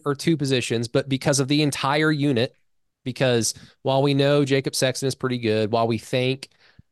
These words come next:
um, some of these transfers can just slide in and play, we have no idea how they're gonna perform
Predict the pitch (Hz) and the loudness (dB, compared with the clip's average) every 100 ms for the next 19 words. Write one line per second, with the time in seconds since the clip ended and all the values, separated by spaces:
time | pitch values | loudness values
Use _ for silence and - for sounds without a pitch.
0 | _ - 127 117 113 135 131 - 131 123 | _ -6 -4 -2 -2 0 0 0 0 0
1 | 120 135 117 - 117 113 - 117 117 117 | 0 0 0 -2 -2 0 0 0 2 0
2 | 101 - 160 131 120 120 113 127 135 127 | -2 -2 0 0 0 -2 -4 -4 0 0
3 | 127 120 117 117 - 113 - 110 110 104 | 2 2 2 0 -2 -6 -2 0 0 0